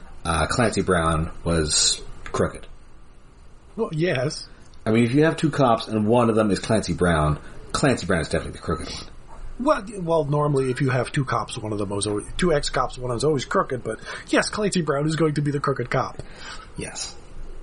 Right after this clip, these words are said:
Speaker 2: And they
Speaker 1: And
Speaker 2: describe zombies as, like, bonbons, <laughs> 'cause
Speaker 1: Yes.
Speaker 2: they just rot so quick.
Speaker 1: Well, th-, and, well, they come in, like, six in a box.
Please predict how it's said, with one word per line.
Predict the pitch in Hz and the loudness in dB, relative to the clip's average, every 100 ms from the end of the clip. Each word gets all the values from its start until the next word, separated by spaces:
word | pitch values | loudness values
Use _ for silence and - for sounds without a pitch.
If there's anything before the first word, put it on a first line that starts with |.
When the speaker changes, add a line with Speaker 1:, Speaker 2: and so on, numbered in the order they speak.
| - - - - - - - - - - - | -14 -16 -18 -16 -16 -14 -16 -16 -16 -12 -6
Speaker 2:
And | - | 2
they | 123 | 6
Speaker 1:
And | 123 | 6
Speaker 2:
describe | 151 190 190 180 | 4 4 2 2
zombies | 147 156 147 170 170 165 | 0 2 2 2 0 0
as, | 165 | 0
like, | 143 151 120 | 0 0 -2
bonbons, | 113 110 143 147 135 147 156 147 - - - | 0 2 2 2 2 2 2 2 0 -4 -12
<laughs> | - - | -12 -2
'cause | 117 | 4
Speaker 1:
Yes. | 127 156 | 4 4
Speaker 2:
they | 147 | 2
just | 147 - | 0 0
rot | 127 135 151 | 2 2 2
so | - 165 | 2 2
quick. | - - - 123 - 120 | 0 -4 -2 -6 -4 4
Speaker 1:
Well, | 135 139 120 | 6 6 4
th-, | 117 | 4
and, | 120 123 110 | 4 4 4
well, | 117 | 4
they | 113 | 4
come | 117 143 | 4 4
in, | 123 | 6
like, | 113 | 4
six | - - 139 - | 2 2 2 2
in | 123 | 2
a | 95 | 4
box. | 101 104 - - - - | 4 2 0 -2 -2 -2